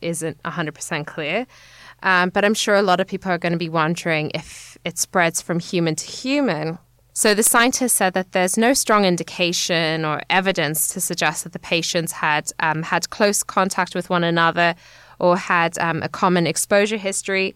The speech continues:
The virus cases therefore seem to be random and unconnected. But then again, the scientists also acknowledge that the sample size of patients is rather small. So they therefore are cautious about r-,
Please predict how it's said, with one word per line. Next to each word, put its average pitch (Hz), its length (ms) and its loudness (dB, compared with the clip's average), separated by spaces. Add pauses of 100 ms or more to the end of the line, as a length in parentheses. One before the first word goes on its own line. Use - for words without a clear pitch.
(420)
The 202 100 4
virus 190 500 4
cases 165 520 -4
therefore 165 320 -2
seem 165 260 -2
to - 100 -12
be 165 140 -6
random 160 720 0
and 156 180 -4
unconnected. 175 840 -4 (440)
But 185 160 0
then 214 160 6
again, 202 440 2
the 202 100 0
scientists 175 560 0
also 180 280 2
acknowledge 160 500 0
that 165 140 -6
the 170 80 -6
sample 170 400 0
size 143 380 0
of - 100 -10
patients 139 680 -4
is 185 220 0
rather 131 240 -4
small. 175 440 -2 (420)
So 175 380 0 (140)
they 175 320 2
therefore 165 880 2
are 170 180 6
cautious 165 640 -4
about 151 300 0
r-, 156 160 -12